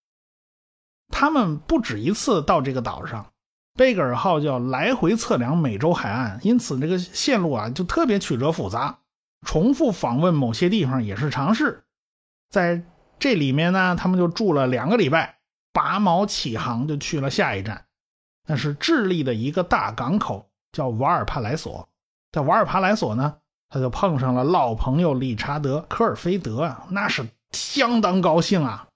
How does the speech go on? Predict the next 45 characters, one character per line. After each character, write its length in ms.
“人 340
间 260
有 180
四 360
喜 340
呀， 320
这 160
久 480
旱 380
逢 320
甘 240
霖， 240
他 400
乡 340
遇 140
故 160
知， 240
洞 320
房 240
花 260
烛 240
夜， 300
金 460
榜 340
题 220
名 180
时。” 320
达 80
尔 160
文 180
在 240
南 240
美 220
碰 280
上 180
故 560
人 280
了， 100
那 180
是 160
相 760
当 200
高 240
兴 300
啊。 80